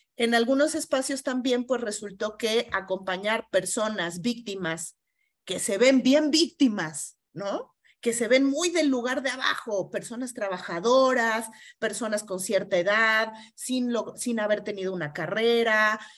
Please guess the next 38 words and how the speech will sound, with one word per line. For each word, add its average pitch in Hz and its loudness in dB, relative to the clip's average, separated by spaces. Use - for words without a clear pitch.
mujeres 226 0
racializadas, 185 -2
etcétera, 226 0
pues 269 -6
eso 359 -4
a 220 -8
veces 269 -2
en 220 -6
algunos 254 -4
espacios 208 -4
es 254 0
más 302 0
fácil 285 -4
acompañar 190 -6
o 233 -2
es 226 -6
más 214 -8
fácil 208 -6
legitimar, 175 -6
¿no? 190 -10
Pero 247 4
cuando 240 2
se 240 0
trata 247 -2
de 277 2
una 269 -2
persona, 254 0
y 190 -2
en 170 -6
algún 180 -6
momento 202 -10
me 196 -8
tocó, 202 -6
¿no? 185 -8
Personas 196 -4
de 196 -4
una 202 -8
familia 202 -4